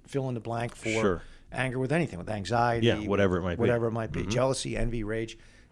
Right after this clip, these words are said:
Speaker 1: They're all these personalized things that are aimed at you, whatever your hard wiring is.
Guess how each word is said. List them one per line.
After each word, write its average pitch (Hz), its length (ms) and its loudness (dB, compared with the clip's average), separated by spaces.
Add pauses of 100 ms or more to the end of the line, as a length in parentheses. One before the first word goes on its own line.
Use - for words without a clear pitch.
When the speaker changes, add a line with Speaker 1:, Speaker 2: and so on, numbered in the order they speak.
(100)
Speaker 1:
They're 139 120 0
all 160 460 8
these 139 260 -4
personalized 127 680 -2
things 123 300 -2
that 110 80 0
are 110 140 -4 (420)
aimed 160 240 2
at 139 80 -2
you, 143 240 2
whatever 117 340 0
your 104 120 -2
hard 117 200 2
wiring 110 380 0
is. - 280 -14